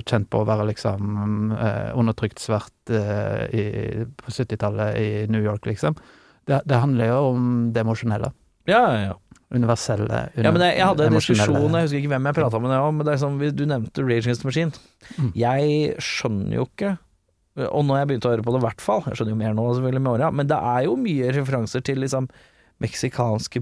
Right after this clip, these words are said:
Speaker 2: borgerkriggreier og
Speaker 1: Mm.
Speaker 2: stæsj og historie, da. Aldri vært noe go-, men for meg så er det liksom, det er attitude-greier. Det er sinnen,
Speaker 1: Ja.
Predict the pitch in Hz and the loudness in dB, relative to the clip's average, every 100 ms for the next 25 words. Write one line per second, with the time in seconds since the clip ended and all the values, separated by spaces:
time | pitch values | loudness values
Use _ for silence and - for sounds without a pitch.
0 | 117 131 113 101 98 - 101 101 104 110 | -4 -4 -4 -6 -4 -2 0 2 2 2
1 | 113 120 143 - 117 - 131 - 123 - | 2 2 2 0 0 2 2 -2 -6 -6
2 | - 127 135 - 82 131 151 - 120 107 | -6 -4 -4 -6 -6 -6 -4 -2 0 2
3 | 160 233 190 - - - - 139 110 107 | 2 0 -2 -10 -20 -20 -4 -2 0 0
4 | 143 160 170 147 - 110 127 143 - 120 | 0 0 0 -2 -2 -2 -2 -2 -6 -6
5 | 160 131 131 175 120 143 156 156 147 165 | -2 0 0 0 0 0 0 0 0 -2
6 | - - - - - 120 123 131 127 131 | -4 -14 -12 -14 -6 -4 -2 0 2 4
7 | 160 190 - - - - - - 135 - | 4 2 -4 -20 -20 -20 -20 -2 0 2
8 | 170 143 107 | 2 2 2